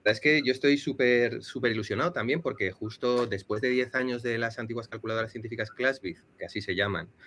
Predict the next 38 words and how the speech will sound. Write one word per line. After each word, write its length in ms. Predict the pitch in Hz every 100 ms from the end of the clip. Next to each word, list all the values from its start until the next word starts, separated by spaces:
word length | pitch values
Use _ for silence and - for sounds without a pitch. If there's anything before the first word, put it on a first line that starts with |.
| - - -
pues, 220 | 92 87
eh, 280 | 92 87 85
tenemos 280 | 85 87 98
una 100 | 113
nueva 180 | 107 104
gama 300 | 104 123 95 -
desarrollada, 580 | 98 - 87 85 90 104
además, 260 | 107 110
en 60 | 117
colaboración, 520 | 107 104 101 113 104
permitidme 460 | - 87 85 95 101
la 80 |
cuña 220 | 107 101 92
publicitaria, 600 | 90 85 - 82 80 78
¿vale? 200 | 80 - _ _ -
Eh, 340 | 98 90 87
con, 420 | - 85 82 78 - -
con 160 | -
docentes 420 | 165 - 87 104 113
españoles 600 | - 107 131 120 220 -
que 100 | -
se 100 | 85
ha 40 |
adaptado 260 | 82 - 80
al 80 |
currículo, 640 | - 127 104 - 95 92 95
que 100 | 87
por 200 | 78 -
fin 300 | - 95 90
le 60 |
hemos, 300 | 87 85 -
eh, 300 | 92 87 85
incluido 400 | 90 90 87 87
el 80 | 85
idioma 240 | 85 85 85
gallego 360 | 80 98 107
también. 380 | 87 82 98 107
Tenía 340 | 85 85 90